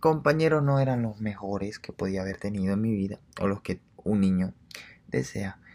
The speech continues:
pero estos jovencitos mocosos se les ocurrió hacer una pandilla dentro de la escuela. Y para los que no saben, donde yo vengo, El Salvador, ah, eso es el,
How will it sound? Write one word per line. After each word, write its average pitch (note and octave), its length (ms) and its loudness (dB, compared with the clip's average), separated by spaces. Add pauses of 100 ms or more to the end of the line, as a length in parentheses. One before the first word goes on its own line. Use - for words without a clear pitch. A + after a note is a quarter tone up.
(440)
pero B2+ 400 8 (720)
estos B2 260 2
jovencitos C3+ 800 0
mocosos A#2+ 760 -4
se A2+ 80 2
les G2+ 120 0
ocurrió G#2+ 640 -2 (460)
hacer G2+ 460 -2 (360)
una A2+ 320 2
pandilla A2+ 680 2 (580)
dentro C3+ 420 4
de G#2+ 120 4
la G2+ 60 -2
escuela. A#2+ 580 4 (800)
Y A#2 80 2
para G#2+ 160 4
los G#2+ 100 2
que G2 120 2
no G#2 80 4
saben, G#2+ 400 2
donde G2 220 2
yo F#2+ 100 4
vengo, G2 320 2
El G2+ 80 -6
Salvador, G2 600 0 (640)
ah, G2 240 -6 (800)
eso G#2+ 240 0
es G#2+ 140 -4
el, F#2+ 360 -2